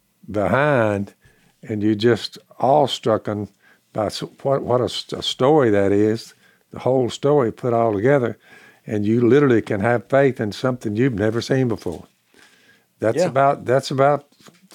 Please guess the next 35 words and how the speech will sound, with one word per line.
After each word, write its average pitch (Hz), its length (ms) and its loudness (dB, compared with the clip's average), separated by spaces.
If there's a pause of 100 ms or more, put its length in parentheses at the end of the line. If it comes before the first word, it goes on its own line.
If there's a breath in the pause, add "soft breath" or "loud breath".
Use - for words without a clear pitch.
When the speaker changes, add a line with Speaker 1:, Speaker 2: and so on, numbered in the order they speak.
Speaker 1:
where 139 280 4
it 139 80 4
is. 120 340 2 (400)
Speaker 2:
Well, 147 140 0
you 165 80 4
know, 143 220 4
that 131 180 2
famous 147 460 2
verse 123 480 0
that 110 240 0
he 101 100 -2
says 123 400 -2
in 101 140 -2
Hebrews 104 480 -4
twelve, 120 340 0
'cause 101 100 -8
you 123 140 -2
started 123 420 0
this 92 200 -6
whole 101 260 -2
thought 117 340 -2
in 87 140 -8
Hebrews 92 460 -8
one, 95 400 -8 (500)
which 107 320 -14
basically 107 580 -4
led 101 460 0
to 87 340 -6
the 82 140 -6
Hebrew 95 380 -4
writer 87 240 -4
saying 85 260 -6
Jesus 98 460 -6
is 82 120 -6
superior. 78 680 -8